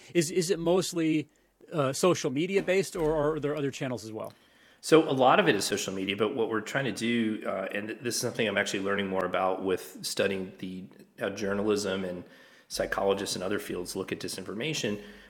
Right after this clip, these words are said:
Speaker 2: Part of the, part of a successful disinformation campaign is getting kind of, um, almost like money laundering, getting, getting the bad information laundered through legitimate sources. And so what we've seen patterns of is where legitimate media, well, mainstream media or newspapers or others will pick up feeds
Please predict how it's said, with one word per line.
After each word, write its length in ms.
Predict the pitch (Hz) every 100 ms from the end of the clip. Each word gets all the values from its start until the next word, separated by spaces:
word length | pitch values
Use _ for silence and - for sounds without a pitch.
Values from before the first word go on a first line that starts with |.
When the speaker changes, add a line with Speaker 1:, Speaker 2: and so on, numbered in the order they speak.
| -
Speaker 2:
Part 220 | - 214
of 60 | 170
the, 140 | -
part 280 | - - 151
of 80 | 135
a 60 |
successful 440 | - 107 107 - 104
disinformation 720 | 98 98 - 92 98 - 117
campaign 440 | 104 98 92 95
is 100 | 92
getting 300 | - 95 98
kind 280 | 95 98 92
of, 280 | 92 - - -
um, 420 | 98 87 87 - - - -
almost 200 | 135 -
like 140 | 104
money 300 | 95 104 113
laundering, 500 | 98 85 82 85 87
getting, 300 | 95 95 95
getting 300 | 98 104 107
the 100 | 95
bad 320 | - 101 107
information 600 | 104 - 92 92 - 90
laundered 380 | 92 98 92 92
through 220 | - 98
legitimate 520 | 92 92 95 90 90 -
sources. 600 | 90 92 90 - - - - - - - -
And 120 | - 107
so 200 | 127 110
what 160 | 110
we've 120 | 104 101
seen 240 | 139 131
patterns 440 | - 110 120 110
of 180 | 98 92
is 160 | 92 -
where 180 | 95 90
legitimate 480 | 101 110 107 95
media, 360 | 92 92 87 92
well, 200 | 87 87 - - - - _ 170 113 101 -
mainstream 520 | 110 101 101 95 90
media 420 | 85 87 85 85
or 280 | 87 90 87
newspapers 600 | 87 101 - 95 - 87
or 100 | 90
others 300 | 95 90 82
will 100 | 85
pick 340 | - - - -
up 140 | -
feeds 580 | - 131 113 90 85